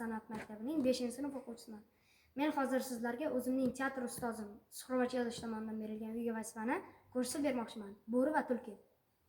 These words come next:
Tulki tovuq go'shtin rosa tushira,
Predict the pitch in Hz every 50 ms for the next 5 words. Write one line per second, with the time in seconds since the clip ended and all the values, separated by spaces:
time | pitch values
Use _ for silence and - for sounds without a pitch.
0 | _ _ _ _ _ _ _ _ _ _ _ _ _ _ _ _ _ - - -
1 | - 359 415 381 - - 381 392 - 339 370 392 427 480 480 - 254 277 285 -
2 | - - - 269 220 - - - - - _ _ _ 220 247 269 277 262 - -
3 | - 294 285 285 277 269 262 247 - - - - - 262 226 233 330 440